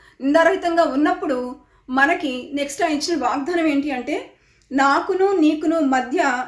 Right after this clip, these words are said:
నా నిబంధనను నియమించి నిన్ను అత్యధికంగా అభివృద్ధి పొందించదనని అతనితో చెప్పాను." So ఇక్కడ two things చెప్తున్నాడు. ఏంటి అంటే నాకు నీకు.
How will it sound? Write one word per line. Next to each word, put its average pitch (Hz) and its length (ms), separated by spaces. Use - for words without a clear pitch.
నా 277 220
నిబంధనను 330 540
నియమించి 359 920
నిన్ను 302 480
అత్యధికంగా 330 760
అభివృద్ధి 285 340
పొందించదనని 277 920
అతనితో 302 400
చెప్పాను." 233 380
So 339 40
ఇక్కడ 320 240
two 349 220
things 381 260
చెప్తున్నాడు. 233 420
ఏంటి 311 300
అంటే 349 460
నాకు 320 560
నీకు. 294 320